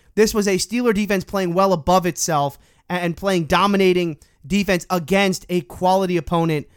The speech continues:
offensively. So hats off to the defense. Great performance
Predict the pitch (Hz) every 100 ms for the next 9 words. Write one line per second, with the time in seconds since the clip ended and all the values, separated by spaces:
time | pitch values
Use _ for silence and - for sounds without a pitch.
0 | _ _ _ 151 151 156 151 147 139 127
1 | 110 107 _ _ - 190 165 151 233 240
2 | 226 - 220 196 214 208 156 - 202 233
3 | 208 214 - 208 208 202 196